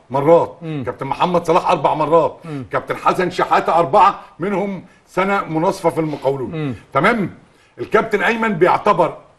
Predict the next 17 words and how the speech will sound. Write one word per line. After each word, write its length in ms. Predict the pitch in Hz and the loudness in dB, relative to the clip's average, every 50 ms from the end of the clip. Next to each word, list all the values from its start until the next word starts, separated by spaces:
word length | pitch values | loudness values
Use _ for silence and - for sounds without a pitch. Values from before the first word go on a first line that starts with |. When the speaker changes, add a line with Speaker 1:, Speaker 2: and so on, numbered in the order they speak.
| - | -10
Speaker 1:
ال-، 160 | 131 160 170 165 - - | -8 -6 -6 -6 -6 -6
الأسطورة 760 | 165 - 151 - - - 196 208 202 208 220 269 - - - - _ _ _ _ _ _ _ _ _ _ - | -8 -8 -8 -10 -6 -2 0 2 4 6 4 4 2 -2 -16 -20 _ _ _ _ _ _ _ _ _ _ -10
في 80 | - 143 | -6 -6
الأربعة 500 | 139 160 - 135 131 123 120 202 - 180 | -6 -4 -2 -4 -2 0 2 2 4 4
اللي 140 | 180 170 160 | 2 0 0
صعدوا 380 | - - 165 135 135 127 117 | 0 2 2 2 0 0 -4
دول. 200 | 113 123 110 - - | -4 -4 -4 -6 -8
Speaker 2:
مم. 180 | - 147 135 123 - _ 165 | -10 -12 -12 -12 -8 _ -8
Speaker 1:
إزاي؟ 460 | 151 117 110 160 175 165 156 143 107 - - _ _ _ _ _ _ _ _ _ - | -6 -2 2 2 4 4 2 -2 -6 -14 -20 _ _ _ _ _ _ _ _ _ -16
الكابتن 320 | 135 - - 165 - - | -4 -2 -2 -2 -2 0
صلاح 220 | - 165 185 - 160 | 0 2 2 2 0
الناهي 300 | 156 175 196 214 196 175 | 0 2 4 4 4 4
صعد 300 | - - 160 139 139 - | 2 2 2 2 2 2
تمن 180 | 180 180 175 | 0 0 0
مرات 300 | 151 143 139 165 180 175 | -2 -2 -2 -2 -2 -2
مع 140 | 170 139 131 | -2 -4 -4
كروم، 340 | 127 - 175 196 202 170 | -4 -2 -2 -2 -2 -4